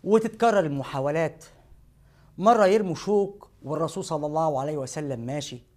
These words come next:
مرة يرموا في وشه الشريف، آه، أف التراب. كل ده بيحصل للرسول عليه الصلاة والسلام، وعمه أبو طالب بيحميه بتدبير من الله سبحانه وتعالى.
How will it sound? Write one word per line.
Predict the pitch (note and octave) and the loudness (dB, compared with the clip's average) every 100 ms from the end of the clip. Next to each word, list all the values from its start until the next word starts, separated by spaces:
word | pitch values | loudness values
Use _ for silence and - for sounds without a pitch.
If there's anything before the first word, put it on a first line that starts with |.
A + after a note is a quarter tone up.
| _ _ _ _ - | _ _ _ _ -6
مرة | F3+ G#3+ F#3 E3 D3 C3 - _ | 2 4 6 4 2 -4 -12 _
يرموا | F#3 G3 E3 | -6 -4 -4
في | - F3 | -6 -8
وشه | - | -8
الشريف، | C3+ - C#3 D#3 B2+ - - _ - | -10 -6 -2 -4 -6 -14 -20 _ -14
آه، | A2 A2 G#2 F#2+ - | -8 -6 -6 -8 -8
أف | D#3+ C3+ | -8 -10
التراب. | - C#3 E3+ D#3 - - _ _ _ - | -8 0 2 2 -4 -20 _ _ _ -8
كل | - C4 G#3 | 0 4 4
ده | G3 F#3+ | 4 2
بيحصل | D3+ F3+ - C#3+ B2 | 0 -4 -4 -8 -6
للرسول | B2 C3+ B2+ F3 C#3+ | -6 -6 -6 -4 -4
عليه | C3 D#3+ | -4 -6
الصلاة | C3+ - C#3 | -6 -8 -8
والسلام، | - - C3 D3 D3 C3+ _ _ _ _ _ _ _ _ - | -8 -8 -4 -2 -4 -6 _ _ _ _ _ _ _ _ -12
وعمه | A2+ C#3 E3 C#3 C3 B2+ | -8 -6 -4 -6 -8 -10
أبو | A#2+ A2+ | -10 -10
طالب | C#3+ C#3+ B2+ A2+ | -6 -6 -6 -10
بيحميه | A#2 - A#2 C3 C#3+ | -12 -12 -8 -8 -8
بتدبير | A2+ - A#2 A2 D3 F3 C#3 | -10 -12 -12 -10 -4 -4 -4
من | B2+ | -6
الله | A2+ C3+ | -8 -10
سبحانه | - - B2+ A#2+ | -10 -14 -12 -10
وتعالى. | A2 A2 G2+ | -8 -8 -8